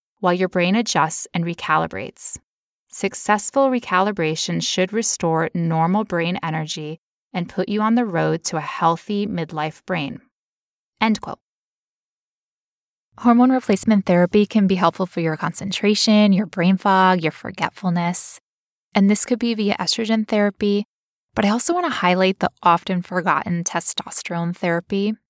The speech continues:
You know, unfortunately, even many menopause specialists ignore the important role that testosterone plays in our body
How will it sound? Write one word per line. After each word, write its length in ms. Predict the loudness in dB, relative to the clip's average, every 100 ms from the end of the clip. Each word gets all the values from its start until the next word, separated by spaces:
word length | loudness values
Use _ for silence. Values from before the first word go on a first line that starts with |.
| _ _ _ _ _ _ _ _
You 100 | 4
know, 160 | 4 4
unfortunately, 640 | 4 2 2 0 2 2
even 440 | 2 2 2 2
many 220 | 2 4 4
menopause 500 | 4 2 0 -2 -2
specialists 720 | -2 -2 -2 0 0 0 -2
ignore 420 | 0 2 4 4 4
the 140 | 4
important 440 | 2 2 2 2
role 200 | 2 4
that 140 | 2 0
testosterone 720 | -4 0 0 0 2 2 2
plays 300 | 0 0 2
in 80 | 2
our 140 | 0
body 500 | -2 -4 0 0